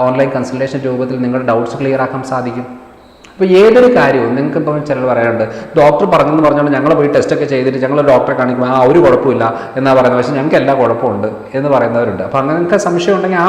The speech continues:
ഒരു രീതിയിൽ ചെയ്താൽ മതി. അപ്പോൾ രീതികൾ ഇങ്ങനെയാണ്. അപ്പോൾ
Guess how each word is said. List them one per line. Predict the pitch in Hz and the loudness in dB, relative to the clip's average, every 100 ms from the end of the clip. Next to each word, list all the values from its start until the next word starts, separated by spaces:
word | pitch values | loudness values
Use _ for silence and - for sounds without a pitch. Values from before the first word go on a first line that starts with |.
| 214 | 2
ഒരു | 220 | 2
രീതിയിൽ | 214 196 202 | 2 2 0
ചെയ്താൽ | 180 165 143 | 0 0 -2
മതി. | 123 - - - - - - _ _ - - - | -6 -12 -16 -20 -20 -20 -20 _ _ -20 -16 -4
അപ്പോൾ | 190 214 165 | -2 -2 -2
രീതികൾ | 185 220 247 247 196 | 0 2 4 4 4
ഇങ്ങനെയാണ്. | - 104 95 92 92 - - - | 2 -2 -4 -6 -10 -14 -10 -2
അപ്പോൾ | 202 | 2